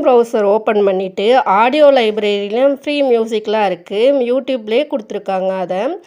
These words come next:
அந்த மியூசிக் எடுத்துக்கோங்க. ஆனா சினிமா பாட்டுலாம், அ, வைக்காதீங்க. ஏன்னா காப்பிரைட் இன்னைக்கு இல்லைனாலும் என்னைக்காவது வரும். நமக்கு எ-, எதனால காப்பிரைட் வருதுன்னு அன்னைக்கு தேடிட்டு உட்காந்துருக்கப்ப நம்மளால கண்டுபிடிக்க முடியாது. நம்ம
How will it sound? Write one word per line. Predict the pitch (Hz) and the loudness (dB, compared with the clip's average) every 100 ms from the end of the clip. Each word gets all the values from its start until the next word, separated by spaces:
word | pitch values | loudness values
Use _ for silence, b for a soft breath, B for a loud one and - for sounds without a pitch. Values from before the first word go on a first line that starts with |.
| B B B | B B B
அந்த | 220 247 285 269 | -2 4 6 6
மியூசிக் | 254 262 277 277 233 | 4 4 4 2 -2
எடுத்துக்கோங்க. | 202 - 202 202 190 254 277 | -4 -6 -4 -2 -2 0 0
ஆனா | 233 262 | 0 0
சினிமா | 262 262 254 269 262 | -2 0 2 2 2
பாட்டுலாம், | 233 208 226 247 285 - | 0 -2 -4 0 0 -2
அ, | 233 | -4
வைக்காதீங்க. | 208 202 - 233 220 202 233 262 | -4 -4 -2 0 0 0 0 0
ஏன்னா | 226 | 0
காப்பிரைட் | 220 214 208 214 214 | -2 -2 -2 -4 -4
இன்னைக்கு | 226 208 208 233 | -2 -2 -2 -4
இல்லைனாலும் | 220 214 233 262 285 | -2 -2 0 2 2
என்னைக்காவது | 220 196 202 220 226 | 0 -2 -2 0 0
வரும். | 196 190 202 254 359 B B B - | 0 0 0 0 0 B B B -2
நமக்கு | 220 202 202 220 | 2 4 2 -2
எ-, | 214 208 214 | 0 2 2
எதனால | 202 240 254 262 | 0 2 4 4
காப்பிரைட் | 254 214 220 208 208 | 2 0 2 -2 0
வருதுன்னு | 202 196 220 | 0 0 0
அன்னைக்கு | 254 202 196 190 196 | 0 2 0 -4 -4
தேடிட்டு | 220 233 226 214 | -2 -2 -6 -6
உட்காந்துருக்கப்ப | 202 190 190 202 202 254 226 | -4 -4 -4 -4 -2 0 0
நம்மளால | 196 190 214 | 2 0 0
கண்டுபிடிக்க | 202 214 214 196 190 190 | -4 -8 -8 -10 -8 -8
முடியாது. | 185 180 185 185 196 302 427 B B B | -8 -6 -6 -4 -4 -4 -6 B B B
நம்ம | 254 254 254 | -2 0 0